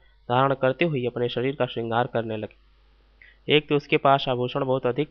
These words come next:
थे जो उसके तन पर समा नहीं पा रहे थे,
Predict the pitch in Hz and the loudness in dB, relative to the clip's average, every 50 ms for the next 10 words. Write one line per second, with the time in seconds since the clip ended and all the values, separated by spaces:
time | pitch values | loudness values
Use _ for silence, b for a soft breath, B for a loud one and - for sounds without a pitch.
0 | - - 131 117 117 120 _ _ - 127 131 127 - - - 131 - - 135 139 | -4 -4 -2 -4 -4 -6 _ _ -6 -4 -4 -4 -4 -6 -8 -6 -4 -2 -4 -2
1 | 139 - 127 - - 135 135 147 147 151 143 139 135 127 - 117 117 117 127 110 | -2 -4 -4 -4 -2 -2 0 2 2 2 0 0 0 2 2 2 2 2 0 -4
2 | 107 - - - | -8 -10 -12 -16